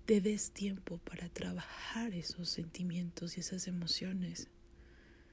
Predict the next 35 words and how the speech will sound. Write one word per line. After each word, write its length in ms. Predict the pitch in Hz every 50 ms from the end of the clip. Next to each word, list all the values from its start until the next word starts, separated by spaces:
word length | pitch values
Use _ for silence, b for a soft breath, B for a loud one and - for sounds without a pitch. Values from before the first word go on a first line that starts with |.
| B B B B B B
sí, 400 | B - - 190 180 175 185 175 - - - - - - - - - - - - - - - - - - - - - - - - - -
como 260 | - 208 202 226 226
resultado 760 | - - 208 185 - - 202 196 - - 208 208 214 214 190 180
lo 160 | 180 175 175
que 120 | - 185
vas 240 | 170 175 175 175 -
a 60 | 185
obtener 480 | 185 - - 180 180 180 180 185 185 190 - B B B B B B B B B B B - - - -
son 300 | - - - 208 208 214
respuestas 840 | 214 220 190 - - - - - - - - - - - - - - - - - - - - - - - - - - - - -
y 100 | - -
paz, 360 | - - - - - - - - - - - - -
poquito 340 | - - - - - - -
a 40 | -
poquito. 360 | - - - - - - - - - - - - - - - - - - - - -
No 140 | - 190 185
te 80 | - 202
voy 120 | 214 214
a 40 | 208
decir 240 | 190 180 - 196 190
que 100 | 196 190
es 40 | 190
de 60 | 202
inmediato, 460 | 185 180 180 175 170 170 - - 185
no 140 | 190 185 180
te 100 | - 170
voy 140 | 175 175 175
a 20 |
decir, 240 | 175 175 170 - 208
"Ah, 100 | 226 226
sí, 140 | - - 190
mañana 340 | 180 175 170 165 170 175 180
se 100 | 180 180
soluciona 440 | - 180 180 175 - 185 185 185 185
todo". 220 | - 190 190 190